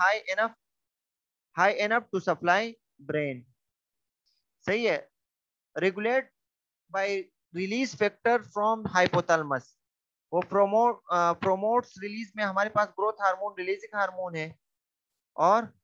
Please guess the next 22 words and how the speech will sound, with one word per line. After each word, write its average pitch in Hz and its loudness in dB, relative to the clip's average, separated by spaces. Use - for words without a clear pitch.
सोमेटोक्रेनिन 175 0
है। 123 -8
इसी 226 -8
तरह 254 4
इनहिबिटरी 202 -4
रिलीज 202 0
में 247 0
हमारे 220 2
पास 226 0
ग्रोथ 208 0
हार्मोन 214 -2
इनहिबिटरी 180 -4
हार्मोन 139 -6
है, 117 -16
जो 165 -6
सोमेटोस्टेटिन 185 -6
भी 175 -4
कहलाते 131 -2
हैं 120 -4
इसको, 139 -14
सही 240 -6
है। 190 -2